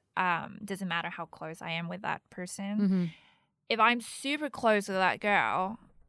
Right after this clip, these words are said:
Speaker 1: I'm gonna tell her to go home and deal with this kid herself, but I'm not gonna be involved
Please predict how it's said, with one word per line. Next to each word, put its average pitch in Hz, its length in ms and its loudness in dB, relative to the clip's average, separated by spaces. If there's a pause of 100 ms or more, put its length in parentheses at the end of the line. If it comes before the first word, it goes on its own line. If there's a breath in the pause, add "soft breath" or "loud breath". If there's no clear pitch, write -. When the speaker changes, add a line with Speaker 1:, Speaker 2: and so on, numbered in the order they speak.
(160)
Speaker 1:
I'm 202 100 -2
gonna 202 160 -2
tell 196 260 -2
her 180 420 -4
to 208 120 -10
go 185 180 0
home 175 180 -4
and 160 180 -8
deal 170 200 -4
with 165 100 -6
this 165 160 -10
kid - 360 -4
herself, 220 540 -4
but 196 100 -2
I'm 190 140 -2
not 160 160 -8
gonna 185 140 -6
be 170 140 -6
involved 196 760 -4